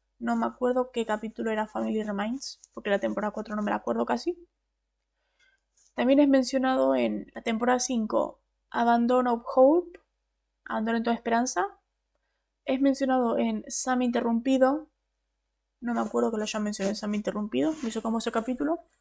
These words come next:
Y es donde transcurre, eh, Dos minutos para medianoche, Two minutes to midnight. En este momento en el que Dean está conversando con esta otra persona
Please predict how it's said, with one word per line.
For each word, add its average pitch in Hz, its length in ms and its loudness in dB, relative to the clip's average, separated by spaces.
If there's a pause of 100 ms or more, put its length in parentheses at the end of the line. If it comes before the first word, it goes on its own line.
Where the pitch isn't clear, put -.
(880)
Y 339 500 6
es 233 260 2
donde 247 240 6
transcurre, 254 800 2
eh, 220 560 0
Dos 233 160 -2
minutos 247 400 0
para 233 160 -2
medianoche, 208 640 -6 (320)
Two 247 140 -4
minutes 240 400 -2
to 220 80 -10
midnight. 220 440 -6 (640)
En 220 140 -6
este 226 180 -4
momento 226 460 -2
en 226 80 -2
el 220 120 -4
que 220 120 0
Dean 226 180 0
está 233 320 -4
conversando 226 720 -2
con 214 500 -2 (220)
esta 240 220 -6
otra 226 160 -2
persona 214 500 -2